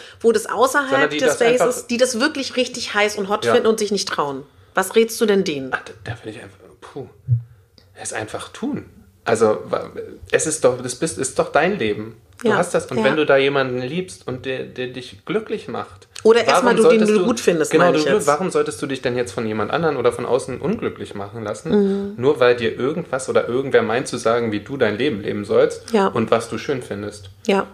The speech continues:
Speaker 2: Und wenn du jemand begegnest, wie es mir passiert ist,
Speaker 1: Mhm.
Speaker 2: ähm, der dich fasziniert und der dich glücklich machen würde oder der,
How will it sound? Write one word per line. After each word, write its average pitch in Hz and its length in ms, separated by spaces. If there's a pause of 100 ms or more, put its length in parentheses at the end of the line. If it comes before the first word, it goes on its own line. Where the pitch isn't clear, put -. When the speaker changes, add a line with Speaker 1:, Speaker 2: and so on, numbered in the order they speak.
Speaker 2:
Und 113 120
wenn 123 100
du 131 80
jemand 123 300
begegnest, 135 580
wie 117 80
es - 120
mir 190 160
passiert - 340
ist, - 300
Speaker 1:
Mhm. 196 320 (180)
Speaker 2:
ähm, 107 360 (280)
der 117 160
dich 117 160
fasziniert 131 800 (480)
und 110 200 (160)
der 110 120
dich 147 200
glücklich 156 340
machen 110 280
würde 117 220
oder 104 160
der, 123 220